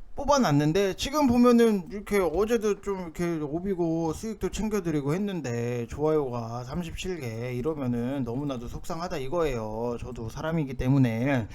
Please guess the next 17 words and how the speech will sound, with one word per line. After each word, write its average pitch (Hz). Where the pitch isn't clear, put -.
그래서 151
여러분들이 156
좋아요를 131
팍팍 160
눌러주시면은 135
제가 127
또 127
주말 170
영상에서 156
좋은 180
종목 151
보이면은 135
그때 127
또 131
추천을 147
해드릴 190
거니까 139